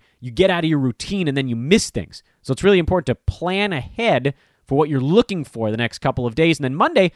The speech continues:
we do our reverse chronological lightning round, and we see what actually did happen. What did we learn? Did any of the stuff we were planning for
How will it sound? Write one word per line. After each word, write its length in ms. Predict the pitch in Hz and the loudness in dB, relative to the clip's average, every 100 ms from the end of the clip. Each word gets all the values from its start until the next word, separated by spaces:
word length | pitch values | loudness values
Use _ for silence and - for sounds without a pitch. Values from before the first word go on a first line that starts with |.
| _ - | _ -6
we 100 | 156 | 0
do 120 | 160 | 2
our 140 | 143 | 2
reverse 280 | 135 139 160 | 0 0 -2
chronological 600 | - 151 135 135 123 123 | 0 -2 0 -2 -2 -2
lightning 240 | 151 165 | 0 0
round, 140 | 139 170 | -2 -2
and 60 | |
we 80 | 185 | -2
see 140 | - 202 | -4 -4
what 220 | 208 214 | -2 -2
actually 400 | 220 247 233 214 | -4 -6 -6 -6
did 240 | 170 277 | -6 -6
happen. 420 | 202 143 - 82 _ _ _ _ | -6 -8 -8 -10 _ _ _ _
What 120 | 139 | 0
did 120 | 185 | 0
we 120 | 190 185 | 0 0
learn? 460 | 185 240 101 80 _ _ | 0 0 -2 -8 _ _
Did 120 | 139 151 | 0 2
any 140 | 202 | 2
of 80 | 175 | 0
the 80 | 175 | -2
stuff 240 | 175 170 | -2 0
we 80 | 165 | 0
were 80 | 156 | 0
planning 400 | - 165 180 156 | -4 -6 -6 -6
for 340 | 127 143 | -6 -4